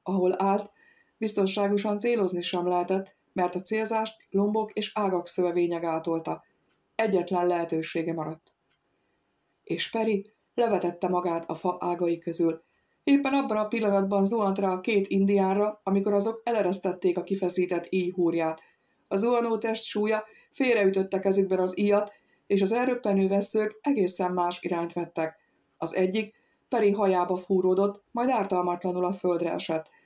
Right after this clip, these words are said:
A másik felső karját horzsolta,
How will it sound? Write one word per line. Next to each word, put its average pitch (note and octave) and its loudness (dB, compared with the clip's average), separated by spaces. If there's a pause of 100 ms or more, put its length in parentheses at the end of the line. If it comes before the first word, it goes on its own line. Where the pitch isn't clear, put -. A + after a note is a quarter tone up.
(220)
A - -4
másik A3+ -2
felső G3+ 0
karját G3 2
horzsolta, G3 2